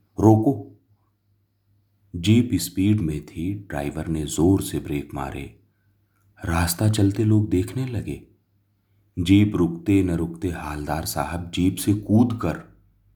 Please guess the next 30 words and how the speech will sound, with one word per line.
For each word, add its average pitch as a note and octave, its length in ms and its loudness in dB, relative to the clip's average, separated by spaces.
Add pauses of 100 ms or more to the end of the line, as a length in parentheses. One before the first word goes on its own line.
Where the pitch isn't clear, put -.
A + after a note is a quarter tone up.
(380)
तेज-तेज A#2 640 2 (100)
कदमों G#2+ 300 0
से - 380 -10 (420)
मूर्ति C3+ 320 4
की A#2 120 -6
तरफ G2+ 320 -4
लपके E2+ 600 -6 (520)
और C#3+ 140 4
उसके D3 240 0
ठीक E3+ 340 -2
सामने F#2 360 -2
जाकर D#2+ 340 -4
अटेंशन D#2+ 440 -6
में D2+ 160 -6
खड़े D2 220 -10
हो D2 200 -10
गए। - 320 -16 (2750)
मूर्ति F2 580 0
की E2 220 -4
आंखों C#2+ 460 -8
पर E2 240 -10
सरकंडे C#2+ 680 -8
से C#2+ 200 -8
बना C#2 340 -6
छोटा D2 480 -12
सा - 200 -12
चश्मा - 520 -8
रखा - 360 -10
हुआ - 320 -14
था, - 440 -18